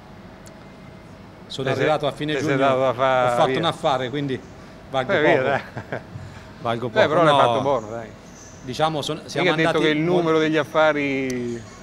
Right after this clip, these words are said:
Speaker 1: Eh, no, fondamentalmente, ecco, noi non avevamo chissà quali necessità, però comunque, mm, mm, ci eravamo mossi presto per, eh,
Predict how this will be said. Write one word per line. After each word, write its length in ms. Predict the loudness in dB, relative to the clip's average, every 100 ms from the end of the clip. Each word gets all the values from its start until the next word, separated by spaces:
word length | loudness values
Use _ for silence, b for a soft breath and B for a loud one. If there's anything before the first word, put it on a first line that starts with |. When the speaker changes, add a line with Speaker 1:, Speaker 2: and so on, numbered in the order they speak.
| -18 -10
Speaker 1:
Eh, 200 | -6 -4
no, 200 | 0 0
fondamentalmente, 880 | -2 -4 -2 -2 -2 -2 -4 -2 -2
ecco, 180 | -2 -6
noi 140 | -6
non 140 | -4
avevamo 400 | -4 -2 -2 -4 -6
chissà 280 | -6 -6 -6
quali 240 | -6 -6
necessità, 680 | -8 -8 -10 -10 -8 -8 -8 -12 B B -20 -8
però 240 | -2 0
comunque, 680 | 0 -4 -4 -2 -2 -2 -2
mm, 60 | -4
mm, 640 | -8 -12 -12 -12 -12 -12
ci 100 | -8
eravamo 320 | -4 -2 -2
mossi 560 | -2 -2 -2 -4 -6 -6 -8 -12
presto 640 | -4 0 0 -2 -4 -6 -4
per, 240 | -2 -2
eh, 340 | -2 -2 -2